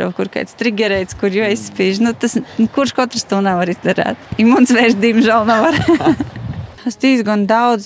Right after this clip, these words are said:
disciplinēti pret sevi izturos, lai varētu izdarīt visu, kas ir sarakstīts plānā. Tamā pašā laikā es arī, nu, jau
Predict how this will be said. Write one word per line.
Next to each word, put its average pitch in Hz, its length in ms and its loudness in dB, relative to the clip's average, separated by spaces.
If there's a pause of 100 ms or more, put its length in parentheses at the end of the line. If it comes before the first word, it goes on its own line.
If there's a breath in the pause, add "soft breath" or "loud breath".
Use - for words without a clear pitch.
disciplinēti 185 880 -4
pret 196 240 -8
sevi 196 380 -2 (580)
izturos, 208 640 0 (160)
lai 196 80 0 (100)
varētu 202 320 0
izdarīt 185 400 -2
visu, 202 220 -8 (180)
kas - 160 -4
ir 202 80 0
sarakstīts 196 560 -4
plānā. 190 480 -2
Tamā 196 240 -2
pašā 196 320 -4
laikā 214 320 0
es 196 160 -4
arī, 190 140 -2 (580 loud breath)
nu, 220 80 2
jau 214 220 4